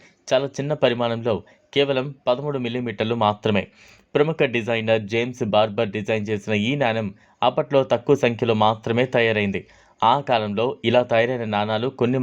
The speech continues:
మాత్రమే మన వరకు చేరుకున్నాయి. అవి కూడా చాలామందికి ఉన్నాయన్న అనుమానం లేదు. వాటిని కలిగి ఉన్న కొందరికి కూడా దాని విలువ తెలియక వాటిని నిర్లక్ష్యం చేసి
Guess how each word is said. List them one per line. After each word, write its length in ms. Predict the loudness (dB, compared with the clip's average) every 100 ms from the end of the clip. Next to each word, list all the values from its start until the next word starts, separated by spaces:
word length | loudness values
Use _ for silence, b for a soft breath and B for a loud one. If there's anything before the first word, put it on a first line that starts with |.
| 2
మాత్రమే 340 | 0 -2 -2 0
మన 100 | 2 4
వరకు 220 | 2 -2 -2
చేరుకున్నాయి. 460 | -2 0 -2 -2 -6 b b b -2
అవి 120 | 0 0
కూడా 160 | 2 2
చాలామందికి 540 | 0 -2 -2 -8 -6 -2
ఉన్నాయన్న 400 | 0 0 -2 -4 -6 -4
అనుమానం 420 | 0 2 2 2 0
లేదు. 180 | -2 -2 -8 b b b -2 2
వాటిని 420 | 2 2 -4 -4 -2
కలిగి 280 | -2 -2 -6
ఉన్న 120 | -4 -4 -2
కొందరికి 440 | -4 0 -2 -2 -4
కూడా 220 | 2 2 0 -4 -2
దాని 200 | -2 -2 -6
విలువ 240 | -4 -4 -4
తెలియక 360 | -2 0 2 2 4 2
వాటిని 300 | 0 -2 -4
నిర్లక్ష్యం 400 | -2 -2 -4 -6 -2
చేసి 180 | -2